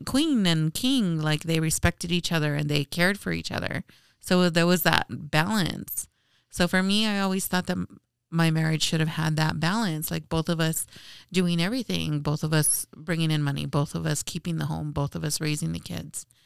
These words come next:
And that's not the family that he grew up in. It was primarily dad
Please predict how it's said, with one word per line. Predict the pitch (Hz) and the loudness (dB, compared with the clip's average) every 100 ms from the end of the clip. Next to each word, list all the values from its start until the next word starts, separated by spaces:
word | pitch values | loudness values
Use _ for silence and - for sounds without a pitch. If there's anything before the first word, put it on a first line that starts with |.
| _ _ _ | _ _ _
And | 165 170 | -2 2
that's | 160 160 - | 0 0 -2
not | 160 156 - | -2 -2 -4
the | - 165 180 | -6 -4 -4
family | - 160 156 160 151 | 0 0 2 2 0
that | 151 | 0
he | 196 247 | 0 -2
grew | - 190 | 0 -2
up | 165 156 | -2 -2
in. | 151 151 165 208 _ _ _ - | -2 0 -2 -6 _ _ _ -6
It | 175 | -4
was | 165 | -2
primarily | - 170 165 160 160 151 | 2 2 2 2 2 2
dad | 151 160 156 | 0 0 -2